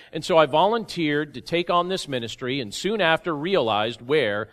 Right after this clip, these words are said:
some of that was going. Someone in ministry leadership was taking those funds.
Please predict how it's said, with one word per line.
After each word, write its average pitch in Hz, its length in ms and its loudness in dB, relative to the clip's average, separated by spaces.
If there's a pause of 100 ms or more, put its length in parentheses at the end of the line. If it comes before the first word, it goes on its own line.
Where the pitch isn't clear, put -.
(140)
some 117 260 -6
of 95 120 -8
that 92 180 -4
was 120 160 -12
going. 135 400 -6 (520)
Someone 170 420 0
in 165 120 -2
ministry 143 460 -4
leadership 139 720 -8 (300)
was 156 180 -12
taking 185 600 -10 (1300)
those 113 260 -6
funds. 80 520 -12